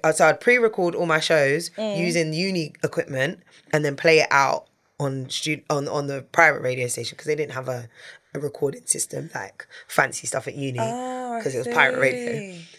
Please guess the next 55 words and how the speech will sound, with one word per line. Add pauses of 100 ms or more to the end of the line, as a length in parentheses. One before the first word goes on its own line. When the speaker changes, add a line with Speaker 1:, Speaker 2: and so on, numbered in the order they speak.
(140)
Speaker 1:
Used
to
pay
my
subs
twenty
pound
a
week
or
something (200)
crazy
Speaker 2:
You
had (100)
Speaker 1:
like
Speaker 2:
to
Speaker 1:
that.
Speaker 2:
pay
to
go
on
radio?
Speaker 1:
Yeah,
pirate
Speaker 2:
So,
so
Speaker 1:
radio
Speaker 2:
that
Speaker 1:
is
Speaker 2:
wasn't
a
Speaker 1:
different. (460)
Speaker 2:
scam.
Back
in
the
day,
Speaker 1:
Nah.
Speaker 2:
someone
told
me,
I
think
it
was
on
Top
F
M,
to
have
a
Speaker 1:
Nah,
Speaker 2:
show.
Speaker 1:
subs.